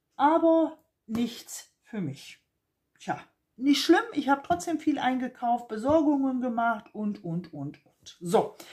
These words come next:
wir fangen mal an. Es gibt wieder neue Aquamarker. Und zwar haben die hier diese, man sieht das ja immer an diesen neuen, das finde ich natürlich gut, weil die immer neue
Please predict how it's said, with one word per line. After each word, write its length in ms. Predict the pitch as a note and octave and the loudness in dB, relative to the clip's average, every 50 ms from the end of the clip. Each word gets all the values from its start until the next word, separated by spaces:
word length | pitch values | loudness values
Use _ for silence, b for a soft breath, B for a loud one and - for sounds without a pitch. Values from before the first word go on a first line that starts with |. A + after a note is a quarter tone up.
| B B B | B B B
wir 160 | - E4 E4+ | -2 -2 0
fangen 320 | E4+ - E4 E4 E4 D#4 | 0 0 0 2 2 2
mal 140 | D4 D4 C#4+ | 2 2 2
an. 180 | - - C4+ D4+ | 4 4 4 4
Es 140 | D4+ D4+ - | 2 0 -2
gibt 180 | D4+ D4+ - | -4 -4 -4
wieder 240 | - C4+ C4 C4 B3 | -6 -4 0 0 0
neue 380 | A#3 A#3+ A#3 A#3 A#3 A3+ - - | 0 0 -2 -2 -2 -4 -4 -6
Aquamarker. 920 | G3+ - - - - C#3+ C3+ C#3+ C#3+ C3+ C#3 C#3 C#3 - G#3 A#3 D#4 - - - - - - _ _ _ _ _ _ _ _ _ _ _ - - - - - b b b b b b b b b | -8 -8 -8 -4 -4 -4 -2 -2 -4 -2 -4 -4 -4 0 2 2 2 2 -2 -12 -18 -20 -20 _ _ _ _ _ _ _ _ _ _ _ -8 -8 -8 -8 -8 b b b b b b b b b
Und 280 | B3 C4+ C#4 D4 C#4+ | -2 0 0 0 -2
zwar 480 | - - F#3 F#3+ F#3 F#3+ G3 G3 G3 B B B B B B B B _ | -4 -2 2 4 4 4 4 2 -2 B B B B B B B B _
haben 220 | - G#3+ G#3+ G#3 | -8 -6 -4 -2
die 100 | F#3+ F#3+ | 0 0
hier 260 | F3 E3+ F#3 F#3 F3 | 0 0 0 0 0
diese, 460 | E3+ F#3 F#3 F#3 E3+ E3 F3+ F3+ F3 E3+ | 0 0 -2 -2 0 0 0 0 0 0
man 140 | F#3 F#3 | -2 -4
sieht 180 | F3+ A3 A#3 - | -4 -4 -4 -2
das 160 | D4+ - C#4+ | -2 -2 -2
ja 120 | - F#3+ - | -2 -2 -2
immer 300 | - G#3+ G#3 G3 - - | 0 0 0 0 0 0
an 140 | F3 F3+ | -2 -2
diesen 380 | E3+ F#3+ F#3+ F3 E3+ F3+ F3 F3 | -2 -2 -2 -2 -2 -2 -2 0
neuen, 340 | F#3 F3 F3+ F#3 F#3 F3 E3+ | 0 0 0 0 0 0 -2
das 140 | F3+ E3+ - | -2 -4 -6
finde 160 | A#3 G#3+ G3+ | -6 -6 -6
ich 80 | - | -4
natürlich 480 | F#3 F3 D#3+ E3 - G3+ F#3+ E3 - - | -4 -6 -6 -6 -6 -8 -8 -8 -8 -10
gut, 320 | - G#3+ B3 D#4 E4 - | -8 0 0 0 2 2
weil 100 | A#3 G3+ | 0 0
die 100 | F#3+ G3+ | 0 -2
immer 220 | G3+ G#3+ G#3+ G#3+ G#3 | -4 -4 -2 -2 0
neue 640 | G3+ G#3 G#3 G#3 G#3 G#3 G#3 G3+ G3+ G3+ G3 F#3+ - | 0 -2 -2 -2 -2 -2 -2 -2 -4 -4 -6 -8 -10